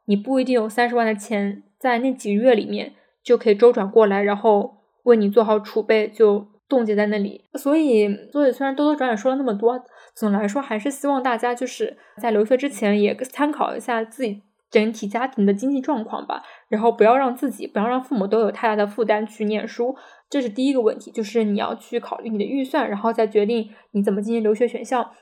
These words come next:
那第二个需要在留学学校前考虑清楚的问题就是，你到底觉得专业重要还是排名重要？这下面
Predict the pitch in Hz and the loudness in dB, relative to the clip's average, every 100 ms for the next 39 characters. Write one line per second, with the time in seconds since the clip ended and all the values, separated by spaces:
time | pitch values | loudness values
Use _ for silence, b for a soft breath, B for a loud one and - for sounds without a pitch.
0 | _ - 254 269 277 226 220 - 240 226 | _ -6 -4 0 0 2 0 2 2 4
1 | 220 220 208 202 240 226 220 220 240 233 | 4 4 6 6 6 4 2 0 -2 -2
2 | 220 214 - - 220 262 262 214 214 202 | -4 -6 -8 -8 -6 -6 -2 2 2 0
3 | 208 226 - - 240 277 b b - 208 | -4 -4 -4 -8 -8 -10 b b -2 2
4 | 262 214 202 190 214 208 220 247 269 214 | 4 4 4 4 4 0 -2 0 0 0
5 | 196 196 202 202 208 - 196 196 208 208 | 0 0 0 -2 -4 -2 2 2 2 -2
6 | 214 - B B - 294 285 285 226 214 | -4 -10 B B -2 -2 2 0 0 -4